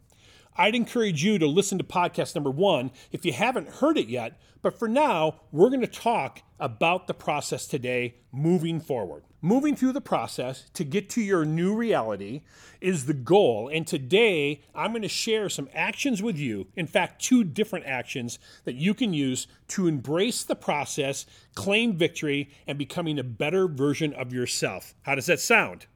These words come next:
As we all move through change in our life, invited or unexpected, positive or negative, we must go through the middle section called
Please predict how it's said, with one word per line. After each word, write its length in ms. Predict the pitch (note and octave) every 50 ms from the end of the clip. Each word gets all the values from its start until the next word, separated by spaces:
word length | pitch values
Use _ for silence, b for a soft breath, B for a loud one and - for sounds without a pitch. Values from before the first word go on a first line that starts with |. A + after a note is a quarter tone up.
| b b b b b b b
As 160 | E3+ D#3+ -
we 140 | F#3 G#3 G3
all 300 | - F#3+ A3+ B3+ C4+ C4
move 280 | A3 F3+ F#3+ G3+ G3+ G3
through 200 | - - D#3 B2+
change 440 | - - - G3 F#3+ G3 F#3 - E3
in 100 | D3+ D3
our 160 | C3+ B2+ C3+
life, 520 | C3+ D3 D3 C3 A2 A2 A#2 - - - _ _ _
invited 640 | - E3 D3 C3 A2 C3 D3+ D#3+ F3 F3+ G3+ G#3 A3
or 160 | A3 G#3+ F#3+
unexpected, 720 | G3 G#3+ A#3+ - - - - D#3+ C3+ - - F3 E3+ F#3+ F3+ - _ _ b b b b b b _
positive 600 | - - D3+ D3+ D#3+ E3+ D#3 G3 G#3 G#3 A3 G#3+ A#3
or 140 | A#3 A#3+
negative, 560 | A#3 A#3+ C4 C4 G3 D3+ B2 A#2+ B2 B2+ B2 b b b b -
we 340 | G#2+ C3 D#3+ F3+ F#3+ G3+
must 320 | F#3+ F#3 F3+ F3+ - - D3
go 220 | D3 D3 D3 D3
through 280 | C#3+ - - D3+ D3 C#3+
the 120 | C3 A#2
middle 400 | G#2 A2 A2+ A#2+ B2 D3 E3+ E3+
section 520 | - - - C3+ G#2+ - - D3 B2 A#2 A#2+
called 520 | - - C#3+ A#2+ G#2+ G2+ G2+ G2+ G#2